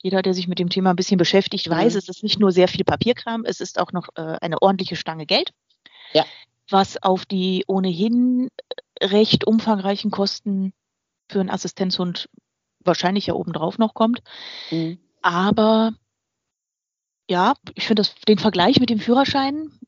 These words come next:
Speaker 1: oder mit dem technischen Überwachungsorganisationen für K F Z in allen Varianten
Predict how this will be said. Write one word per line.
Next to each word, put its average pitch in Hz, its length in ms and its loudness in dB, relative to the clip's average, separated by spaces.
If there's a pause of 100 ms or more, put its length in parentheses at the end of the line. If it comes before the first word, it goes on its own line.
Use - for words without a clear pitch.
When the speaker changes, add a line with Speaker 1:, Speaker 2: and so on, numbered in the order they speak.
Speaker 1:
oder 214 320 4
mit 202 160 0
dem 196 220 0
technischen 202 480 -4
Überwachungsorganisationen 208 1800 0
für 202 220 2
K 185 220 -4
F 180 180 -4
Z - 320 -2
in 185 160 -4
allen 185 200 -2
Varianten 180 540 -2